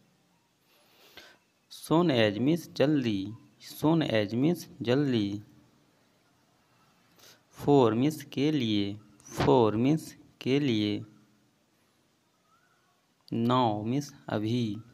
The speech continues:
now means अभी। How means कैसे, how means कैसे। यदि का if, if means यदि, if means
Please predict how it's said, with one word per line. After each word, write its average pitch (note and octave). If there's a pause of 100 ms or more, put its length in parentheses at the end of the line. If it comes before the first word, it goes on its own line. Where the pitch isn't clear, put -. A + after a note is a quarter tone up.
(280)
now A#2 (100)
means D3+ (220)
अभी। A#2+ (2750)
How A#2
means C3+
कैसे, C3+ (640)
how A#2+ (180)
means D3+ (260)
कैसे। C3+ (2500)
यदि B2+ (100)
का C#3 (200)
if, - (520)
if A#2 (140)
means D#3+ (220)
यदि, B2+ (800)
if B2
means D#3+